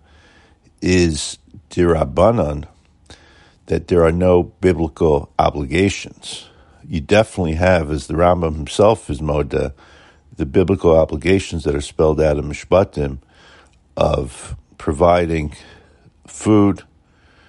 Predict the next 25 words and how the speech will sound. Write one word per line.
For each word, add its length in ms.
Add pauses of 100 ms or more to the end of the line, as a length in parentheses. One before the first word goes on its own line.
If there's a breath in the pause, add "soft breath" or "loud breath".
(1200 soft breath)
ona, 640 (200)
with 220
intimate 420
relations 840 (920 soft breath)
for, 720 (360)
and 220
clothes 460
for 300
the 100
wife. 380
And 140
then 120
you 60
have 140
a 80
whole 160
bunch 280
of 80
other 260
obligations 680
as 160
well, 400 (400 loud breath)
which 200
may 180
re-, 260